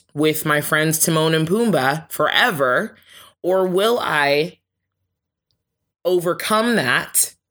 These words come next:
Ugh, I don't like that I said overcome that, because that makes it about, like, oh, just pull yourself up from your bootstraps. That's, like, that kind of energy around, and, like, losing a parent is not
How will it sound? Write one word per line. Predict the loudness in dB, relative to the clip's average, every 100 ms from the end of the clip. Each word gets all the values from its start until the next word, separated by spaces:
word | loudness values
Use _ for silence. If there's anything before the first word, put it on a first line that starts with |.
| -6
Ugh, | -2 -2 -4 -2
I | 0
don't | 0 0
like | -2
that | 0
I | 0
said | 2 2
overcome | 2 0 -2 -2
that, | -2 -2
because | 0 0 0 -2 -6 -10 -20 -20 -20 -20 -20 _ _ _ _ _ _
that | -2 0
makes | 0 0 0
it | 0
about, | 2 0 0
like, | 0 -2 -4 -14 _ _ _ _
oh, | -4 0 2 0 0
just | -6 -4
pull | -2 0
yourself | 2 0 0 0
up | -2 -2
from | -2
your | 0
bootstraps. | 0 0 0 2 0 0
That's, | -2 0
like, | 0 0
that | -2
kind | 0 0
of | 0
energy | 0 0 0 0 0
around, | 2 2 2
and, | 0
like, | 0 0
losing | 0 0 0
a |
parent | -2 -2 0 0
is | 0 0
not | 0 2 0 -2 -8